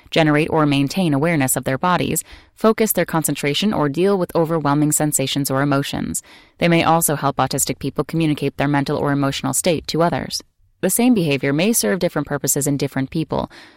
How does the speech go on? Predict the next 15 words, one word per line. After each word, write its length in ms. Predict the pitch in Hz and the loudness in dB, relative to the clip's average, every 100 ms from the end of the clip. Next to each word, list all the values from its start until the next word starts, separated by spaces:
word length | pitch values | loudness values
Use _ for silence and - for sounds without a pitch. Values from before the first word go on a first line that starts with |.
| _ | _
or 140 | 185 | 2
even 200 | 190 156 | 4 4
in 80 | 151 | 2
the 60 | 139 | 2
same 280 | - 233 156 | 2 0 0
person 260 | 143 175 | -2 0
at 160 | 175 - | -2 -2
different 300 | 139 143 - | -4 -4 -4
times, 420 | 214 165 - 156 | -2 -2 -2 -4
depending 400 | 156 151 139 147 | -4 -2 -2 0
on 80 | 143 | 0
the 80 | 143 | -2
situation 560 | - 143 135 127 139 - | -4 -4 -4 -2 -4 -2
or 120 | 147 | -2
mood. 380 | 160 156 - | 0 0 -2